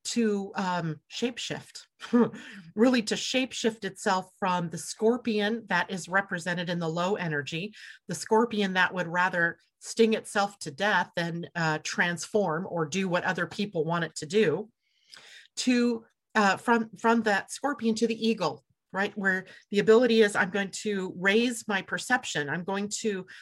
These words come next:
rise to the challenge and see a higher perspective of what more is possible.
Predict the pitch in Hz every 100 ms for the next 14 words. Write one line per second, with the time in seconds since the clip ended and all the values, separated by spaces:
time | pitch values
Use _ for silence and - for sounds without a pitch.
0 | - 180 190 202 220 240 220 - - 247
1 | 226 214 - 233 220 180 180 170 - 220
2 | 220 190 - 208 214 175 - 175 - 208
3 | 220 175 160 - 160 160 190 - 190 180
4 | 175 - 214 220 220 165 151 -